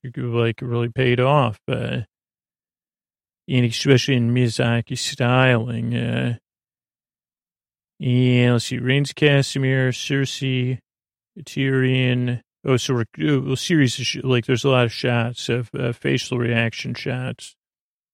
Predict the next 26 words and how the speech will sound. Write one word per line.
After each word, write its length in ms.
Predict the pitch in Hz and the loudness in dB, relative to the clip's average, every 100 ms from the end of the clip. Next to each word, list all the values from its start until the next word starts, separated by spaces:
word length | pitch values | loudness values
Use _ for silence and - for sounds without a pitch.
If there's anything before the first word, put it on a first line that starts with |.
| _ _ | _ _
and 340 | 120 110 110 120 | -4 -2 -2 0
really 180 | 131 | 2
strong 760 | 117 - 131 123 117 117 123 123 | 2 0 2 4 4 0 -4 -2
acting, 680 | 123 117 117 110 131 120 117 | 0 2 2 0 -4 -4 -4
silent 480 | - 131 120 113 113 | -4 0 0 0 0
acting. 560 | 113 117 104 120 120 | 0 0 -2 -4 -4
A-, 360 | 123 139 139 123 | 0 0 2 2
I 40 | |
mean, 160 | 123 123 | 2 2
in 160 | 123 120 | 2 2
the 200 | 120 - | 0 2
animation, 680 | 127 123 123 131 - 123 117 | 2 4 2 0 -2 -4 -4
I 80 | |
guess 240 | 117 123 - | -2 -2 -2
it 60 | |
was 160 | 120 - | -6 -2
not 240 | 117 117 | -2 0
acting 420 | 113 127 117 131 117 | 2 0 -2 -6 -4
in 540 | 117 120 117 120 117 | -4 -4 -4 -4 -4
what 160 | 113 117 | -4 0
I 140 | 127 | 2
was 140 | 117 | 0
watching, 300 | - 127 117 | -4 -10 -6
but 80 | 131 | 0
I 40 | 127 | 0
was 200 | - | 0